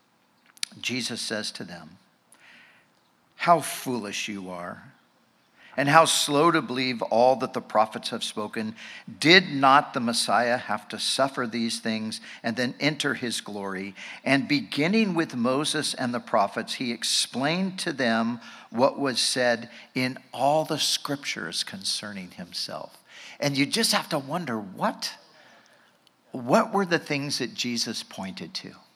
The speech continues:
It says that he explained from, from Moses, the prophets, all the scriptures. Later on, it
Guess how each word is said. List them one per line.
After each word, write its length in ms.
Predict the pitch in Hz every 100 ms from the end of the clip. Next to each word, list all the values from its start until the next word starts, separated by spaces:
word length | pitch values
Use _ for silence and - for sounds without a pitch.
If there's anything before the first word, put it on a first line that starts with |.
| _ _ _ _ _ _ _ _ _ _ - - - _ _ _ _
It 160 | - 165
says 420 | - 170 165 -
that 260 | 170 147 -
he 400 | 147 151 147 156
explained 680 | 131 - - 156 156 156
from, 480 | 135 156 139 123 117 - - - _ _ -
from 420 | - 151 135 127 -
Moses, 1040 | 131 127 131 156 185 - 165 170 - - - - - _ _ _ _
the 120 | 110
prophets, 1160 | - - 127 131 135 147 135 135 - - - - - - _ -
all 200 | 139 156
the 120 | 156
scriptures. 580 | - 139 135 143 131 131
Later 340 | 135 135 131
on, 360 | 127 135 143 135 - - - _
it 180 | 120 120